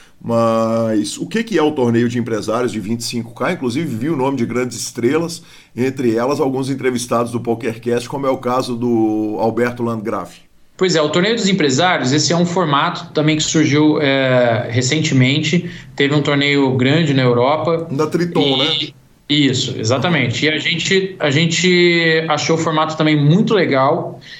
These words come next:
Speaker 2: e resolvemos trazer e, e, cara, a, a repercussão tá sendo muito legal. É que o que acontece? Fala assim, "Poxa, vamos fazer um torneio só de empresários que não tenha nenhum jogador profissional?" É, poderia ser.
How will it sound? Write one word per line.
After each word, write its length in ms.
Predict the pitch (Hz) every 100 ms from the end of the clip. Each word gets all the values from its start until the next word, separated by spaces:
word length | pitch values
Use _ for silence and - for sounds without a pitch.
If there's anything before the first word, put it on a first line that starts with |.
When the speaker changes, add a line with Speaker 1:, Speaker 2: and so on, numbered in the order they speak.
| - -
Speaker 2:
e 560 | 147 160 160 160 156 151
resolvemos 760 | 147 165 180 151 165 180 - -
trazer 680 | - 180 139 143 175 202 202
e, 200 | 143 170
e, 40 |
cara, 380 | 180 180 147 135
a, 520 | 139 147 143 131 131
a 80 | 131
repercussão 540 | 143 170 165 - 170
tá 100 | 180
sendo 220 | 185 190
muito 500 | 185 180 208 240 -
legal. 460 | 170 127 110 98 - - - - -
É 140 | 175
que 320 | 175 226 226 226
o 80 | 196
que 120 | 247
acontece? 480 | 247 208 170 143 -
Fala 120 | 160
assim, 140 | 165
"Poxa, 320 | - 190 -
vamos 200 | 143 214
fazer 140 | 240 208
um 80 | 185
torneio 240 | 180 170
só 680 | - - 214 240 254 - - -
de 180 | 156 165
empresários 540 | 175 165 151 170 165
que 120 | - 175
não 160 | 196
tenha 180 | 185 180
nenhum 240 | 165 170 202
jogador 380 | 180 170 151
profissional?" 720 | 151 139 - 139 185 151 - - - - - -
É, 280 | 160 160 160
poderia 500 | 202 220 220 233 226
ser. 520 | - 180 160 170